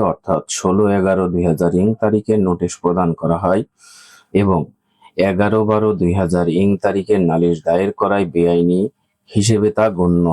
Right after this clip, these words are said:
হবে না। তেরো বিএলটি এডি একশো আটান্ন দ্রষ্টব্য। আসামি সেলেক্স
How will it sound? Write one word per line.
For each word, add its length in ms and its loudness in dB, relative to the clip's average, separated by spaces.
হবে 280 0
না। 120 -2
তেরো 300 2
বিএলটি 800 0
এডি 380 2
একশো 320 -2
আটান্ন 400 0
দ্রষ্টব্য। 560 0
আসামি 460 0
সেলেক্স 560 -2